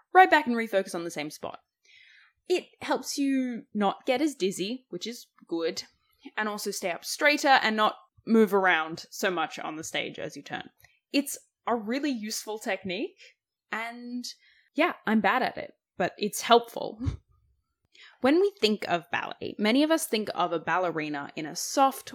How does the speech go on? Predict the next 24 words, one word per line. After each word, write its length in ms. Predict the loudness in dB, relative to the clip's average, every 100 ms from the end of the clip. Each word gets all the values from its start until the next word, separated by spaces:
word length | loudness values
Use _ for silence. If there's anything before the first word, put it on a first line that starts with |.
| -16
white, 380 | 0 2 2 0
romantic 640 | -10 -8 -6 -6 -6 -10 -12
tutu, 540 | -10 -8 -8 -8 -8 -10 -14 -20 _
standing 580 | -10 -4 -2 0 0 -2
on 120 | -6
the 80 | -10
tips 380 | -8 -6 -6
of 100 | -6
her 120 | -4 -6
toes. 520 | -4 -4 -4 -8 -16 _ _
She's 220 | -10 -4
a 80 | -4
fairy 600 | -4 -8 -6 -6 -6 -6 -6
or 140 | -6
a 60 | -4
spirit 520 | -6 -6 -4 -4 -4
of 80 | -10
some 240 | -16 -18 -16
kind. 200 | -16 -16 _ _ -20 -20 _ _ _ _ -6
The 80 |
ballerina 540 | 2 2 2 0 -2 -2
you're 180 | -2 -2
thinking 400 | -4 -6 -8 -8
of, 260 | -8 -10